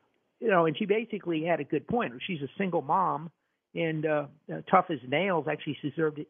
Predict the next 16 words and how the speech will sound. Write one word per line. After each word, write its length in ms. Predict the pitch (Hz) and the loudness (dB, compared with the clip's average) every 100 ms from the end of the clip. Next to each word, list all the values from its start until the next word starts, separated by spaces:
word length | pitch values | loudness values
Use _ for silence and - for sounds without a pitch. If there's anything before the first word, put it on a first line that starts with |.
| 165 143 | -10 -6
it 160 | 170 | -2
was 120 | 165 180 | 0 0
in 220 | 202 139 - | -2 -6 -2
Afghanistan 840 | 170 - - 180 220 170 147 131 127 | 0 2 2 4 4 0 -2 -4 -2
for 100 | 135 | 0
a 60 | 123 | 2
while. 440 | 120 131 147 151 | 6 6 6 2
I 40 | 143 | -6
mean, 180 | 131 - | -12 -4
it's, 180 | 147 - - - | -2 -2 -2 0
<laughs> 540 | 147 - - - - | 0 -2 -12 -12 2
but 120 | 196 - | 2 4
she's, 140 | 175 190 | 2 4
uh, 220 | 165 180 | 4 2
you 160 | |
know, 60 | 190 | -2